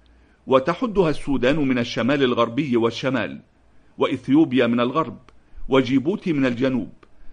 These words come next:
وتطل من الشرق على البحر الأحمر بساحل يبلغ طوله حوالي ألف كيلومتر،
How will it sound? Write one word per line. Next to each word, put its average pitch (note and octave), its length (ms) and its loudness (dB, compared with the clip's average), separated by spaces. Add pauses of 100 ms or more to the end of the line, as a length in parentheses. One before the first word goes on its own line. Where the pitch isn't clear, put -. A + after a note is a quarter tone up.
(140)
وتطل B2+ 540 0
من E3+ 240 -2
الشرق E3+ 400 -6
على C3+ 220 0
البحر A#2 340 -4
الأحمر A2+ 560 -4 (480)
بساحل F#3 540 2
يبلغ D3 640 0
طوله E3+ 520 0
حوالي B2+ 680 0
ألف F3+ 240 -4
كيلومتر، A2+ 840 -2